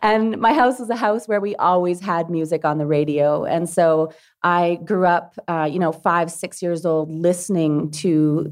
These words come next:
paying attention to the lyrics of the songs. And because country music tends to be more, um, literal than it does metaphorical, I would say, uh,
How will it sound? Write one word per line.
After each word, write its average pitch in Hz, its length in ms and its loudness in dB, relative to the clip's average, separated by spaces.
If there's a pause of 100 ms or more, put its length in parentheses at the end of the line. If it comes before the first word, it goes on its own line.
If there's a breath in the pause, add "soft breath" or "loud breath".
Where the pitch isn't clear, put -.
(120)
paying 196 220 2
attention 185 360 -2
to - 80 -8
the 165 120 -2
lyrics 160 560 0
of 160 180 -8
the 160 80 -6
songs. 151 560 -2 (480 loud breath)
And 180 200 0
because 311 360 0
country 294 300 -2
music 214 240 -2
tends 202 260 -2
to 214 80 -6
be 196 140 -4
more, 175 580 0
um, 160 480 -6 (240)
literal 180 520 2
than 160 200 0
it 156 140 -6
does 156 280 0
metaphorical, 156 640 0
I 143 80 -4
would 143 140 -6
say, 147 360 -2 (420 loud breath)
uh, 147 460 -2